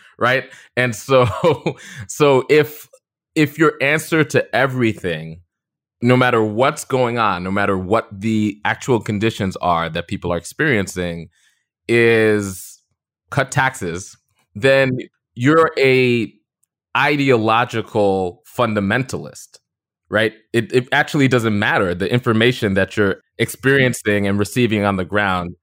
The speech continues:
doesn't really matter, because your, your focus is on, on proving a point. It's kind of like in a relationship.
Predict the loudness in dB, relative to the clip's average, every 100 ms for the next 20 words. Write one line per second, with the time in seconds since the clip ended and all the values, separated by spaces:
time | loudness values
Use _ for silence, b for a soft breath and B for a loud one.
0 | _ _ _ _ -8 -2 2 0 0 2
1 | 4 4 2 2 2 4 2 0 0 0
2 | 0 0 2 2 0 -4 -2 2 2 2
3 | -2 -2 0 0 0 -4 b b b _
4 | -4 0 0 -4 _ _ -10 0 4 4
5 | 4 2 2 2 2 2 -2 -2 0 2
6 | 2 2 2 2 2 2 0 0 -6 -4
7 | -4 -4